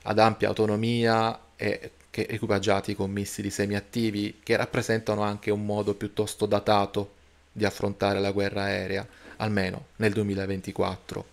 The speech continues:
L'ingresso sulla scena degli F sedici, eh, sulla cosiddetta FEBA, che è un po' un termine militare per definire la zona di attrito o di confine,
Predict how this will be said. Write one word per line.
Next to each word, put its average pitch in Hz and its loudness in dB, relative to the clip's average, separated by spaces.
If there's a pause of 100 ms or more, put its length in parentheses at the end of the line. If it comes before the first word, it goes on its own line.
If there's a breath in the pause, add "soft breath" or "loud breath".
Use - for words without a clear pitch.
(720 loud breath)
L'ingresso 151 8
sulla 139 4
scena 156 8
degli 135 4
F 139 0
sedici, 175 4 (160)
eh, 107 -6
sulla 101 0
cosiddetta 110 4
FEBA, 123 6 (120)
che 98 -2
è 101 -6
un 98 -6
po' 101 2
un 101 -2
termine 104 4
militare 107 6
per 98 -2
definire 107 2 (300 loud breath)
la 117 2
zona 135 8
di 113 6
attrito 110 4
o 107 -2
di 104 -2
confine, 135 0